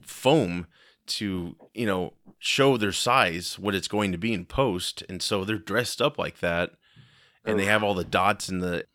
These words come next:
Speaker 1: you know, they got headphones on and a mic and stuff. And yeah, he said, like, there was times where, I mean, they just weren't treated right. They, yeah, they were left one time. They had to, like, get their own rides back to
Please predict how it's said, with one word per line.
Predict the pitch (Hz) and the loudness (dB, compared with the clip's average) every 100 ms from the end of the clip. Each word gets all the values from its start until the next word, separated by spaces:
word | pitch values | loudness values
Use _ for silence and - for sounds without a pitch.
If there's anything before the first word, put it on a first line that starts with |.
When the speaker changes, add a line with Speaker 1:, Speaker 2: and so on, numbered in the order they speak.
| - | -16
Speaker 1:
you | 82 | -12
know, | 76 | -8
they | 85 | -4
got | 80 | -2
headphones | - 120 - 110 104 | 0 0 2 2 2
on | 98 101 | 2 2
and | 87 | -2
a | |
mic | 90 92 98 - - - | -2 0 0 0 -10 -12
and | 98 | -10
stuff. | - 107 110 - - | -2 2 2 -2 -10
And | 98 92 90 | -6 -4 -4
yeah, | 90 113 | 0 2
he | 95 | 0
said, | 90 - 127 101 | -2 0 0 0
like, | 92 90 - - | -2 -4 -8 -8
there | 101 95 | -4 -2
was | 90 - | -4 -4
times | 95 101 101 87 | 0 0 0 -4
where, | 87 87 85 87 | -6 -6 -6 -6
I | |
mean, | 107 107 | -2 0
they | 120 | 0
just | 117 - | -2 -4
weren't | 87 - | -8 -6
treated | 113 139 95 82 | -4 -2 -2 -2
right. | 87 90 - _ - - _ - | -2 -2 -6 _ -20 -20 _ -4
They, | 117 | 0
yeah, | 127 | 2
they | 101 | 2
were | 110 | 0
left | 95 92 131 - | 0 2 0 0
one | 95 90 | -6 -6
time. | 82 90 90 | -4 -2 -2
They | 87 | -2
had | 107 | -2
to, | 104 | 0
like, | 92 87 | -2 -2
get | 98 107 | -4 -2
their | 104 | 0
own | 95 95 85 | 0 -2 -2
rides | 90 104 117 90 | 0 2 0 -4
back | - 85 95 - | -4 -4 -4 -8
to | - 92 82 80 | -12 -10 -10 -12